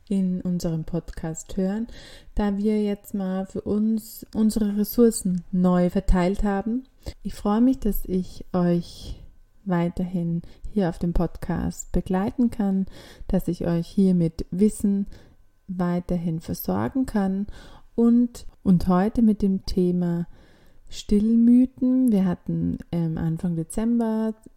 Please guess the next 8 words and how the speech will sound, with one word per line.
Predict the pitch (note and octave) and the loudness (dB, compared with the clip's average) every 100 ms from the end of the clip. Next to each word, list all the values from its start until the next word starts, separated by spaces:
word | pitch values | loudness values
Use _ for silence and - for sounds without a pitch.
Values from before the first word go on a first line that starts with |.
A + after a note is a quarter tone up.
| - - | -20 -6
schon | - G3+ G3 | -2 0 0
mal | F#3+ F3+ F3 F3+ - - - - - | -2 -2 -2 -4 -6 -14 -20 -20 -10
eine | F#3 F3 E3 | -2 0 0
Folge | E3 F3+ F3 E3+ D#3+ | -2 0 0 0 -2
dazu | - F3+ A3 - - G#3+ G#3 G#3+ G#3 G#3 G3 - | -2 -2 -2 -6 -2 0 2 2 2 2 -2 -4
mit | F#3 F3+ - | -2 -2 -2
Chrissy | F#3+ F3+ - F3 | -2 -2 -4 -10
zusammen | F#3 - G#3+ A3+ B3 A#3+ A#3 | -8 -6 -2 0 2 2 0